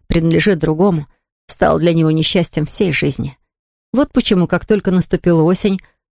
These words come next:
он с такой поспешностью уехал из Белдингвилля, чтобы продолжить учебу в Бостоне.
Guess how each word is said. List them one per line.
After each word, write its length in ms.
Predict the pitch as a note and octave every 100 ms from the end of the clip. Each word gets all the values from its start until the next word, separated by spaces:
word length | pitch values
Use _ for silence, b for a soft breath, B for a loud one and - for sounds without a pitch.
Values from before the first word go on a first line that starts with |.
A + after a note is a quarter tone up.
| -
он 100 | F#3+
с 40 | -
такой 260 | G3 G3
поспешностью 800 | - G3+ - G3+ - E3+ D#3+ -
уехал 340 | F3+ E3+ - E3+
из 220 | F3 D#3
Белдингвилля, 720 | F#3 G#3+ E3 D#3 D#3 D3+ D3+
чтобы 400 | - F3+ D#3+ E3 b b -
продолжить 600 | A3+ G#3+ G3+ F3 F3 -
учебу 360 | F#3 F#3 E3
в 40 | F3+
Бостоне. 460 | D#3+ - - C#3+